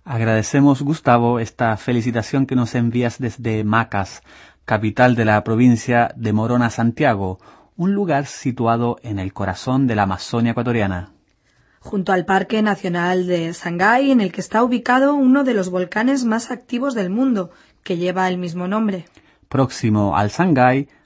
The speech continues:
Speaker 1: hay una zona arqueológica que cuenta con unas mil doscientas pirámides orientadas hacia el volcán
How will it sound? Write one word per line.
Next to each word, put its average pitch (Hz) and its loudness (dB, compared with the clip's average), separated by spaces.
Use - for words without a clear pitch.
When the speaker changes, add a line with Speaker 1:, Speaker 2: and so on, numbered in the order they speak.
Speaker 1:
hay 120 0
una 127 4
zona 120 -2
arqueológica 123 -4
que 120 -6
cuenta 151 0
con 143 -2
unas 135 2
mil 123 2
doscientas 117 -2
pirámides 131 0
orientadas 104 -4
hacia 104 -6
el 104 -4
volcán 123 -2